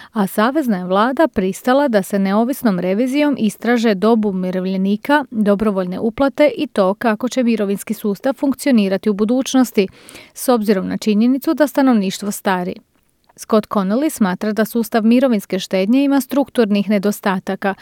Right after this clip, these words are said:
te bi želio da se politika stavi na stranu i da se ženama omogući bolji životni standard u mirovini.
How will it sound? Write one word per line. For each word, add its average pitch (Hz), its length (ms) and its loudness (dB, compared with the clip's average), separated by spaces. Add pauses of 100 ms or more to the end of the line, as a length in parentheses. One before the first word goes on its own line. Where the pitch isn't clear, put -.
(300)
te 208 180 4
bi 202 300 0
želio 214 360 0
da 214 100 2
se 196 160 -4
politika 220 540 -2
stavi 247 300 0
na 190 160 0
stranu 269 500 0
i 233 100 0
da 214 120 0
se 262 140 -2
ženama 240 400 2
omogući 226 600 0
bolji 214 360 0
životni 208 420 0
standard 190 480 -4
u 226 40 2
mirovini. 214 580 2